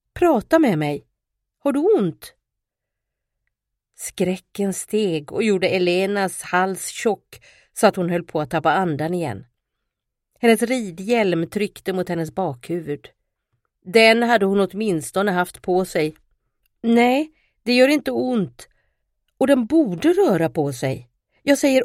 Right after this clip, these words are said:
åt den att röra på sig." "Rör dig,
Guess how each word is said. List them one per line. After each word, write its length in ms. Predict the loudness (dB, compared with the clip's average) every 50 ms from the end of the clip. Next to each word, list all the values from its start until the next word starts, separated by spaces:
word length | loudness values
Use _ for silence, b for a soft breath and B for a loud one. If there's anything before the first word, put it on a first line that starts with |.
| 0
åt 320 | -2 0 0 0 -2 -2 -2
den 120 | 0 0
att 180 | 0 0 0 0
röra 440 | 0 0 0 0 0 0 0 -2 -4
på 240 | -4 -6 -6 -6
sig." 320 | -4 -6 -8 -8 -8 -10 -18 _ _ _ _ _ _ _ _ _ _ _ _ _ _ -10
"Rör 480 | -6 -4 0 0 2 2 2 2 2 2
dig, 420 | 2 2 2 4 2 2 -2 -6